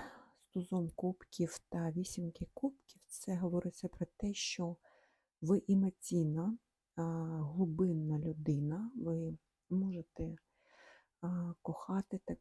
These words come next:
би мовити, можете віддавати почуття, а, показувати ці почуття. І взагалі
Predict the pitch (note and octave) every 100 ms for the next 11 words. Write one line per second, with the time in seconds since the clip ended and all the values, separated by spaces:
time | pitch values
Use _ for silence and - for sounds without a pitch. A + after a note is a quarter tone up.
0 | - F3 F3 E3+ E3 - E3+ E3+ F3 -
1 | - _ E3+ D#3+ D#3+ E3+ E3 E3 E3 D#3+
2 | - - - - - - - F3 F3+ G3
3 | G3 _ _ _ - - - _ _ E3
4 | - E3 - E3+ F3+ E3+ - F3 - -
5 | - D#3+ E3 E3 - _ - - - F3
6 | - F3+ F3+ F3 - F3 E3+ D#3+ F#3+ -
7 | E3+ F3 F3 F3+